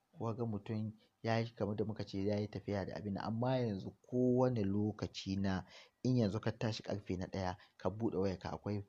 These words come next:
website da za ka shiga ka nemi ilimi. Don haka ƙalubale ne ga matasa. Tashi ku nemi ilimi babbar ibada ce, kuma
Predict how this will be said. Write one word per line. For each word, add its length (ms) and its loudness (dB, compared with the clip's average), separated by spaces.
website 420 -2
da 80 -8
za 140 -6
ka 100 -14
shiga 200 -10
ka 140 -12
nemi 200 -8
ilimi. 380 -6
Don 100 -10
haka 520 -6
ƙalubale 720 0
ne 260 -6
ga 120 -10
matasa. 600 -12
Tashi 320 -8
ku 100 -12
nemi 400 -10
ilimi 500 -4
babbar 360 -6
ibada 520 -4
ce, 240 -12
kuma 560 0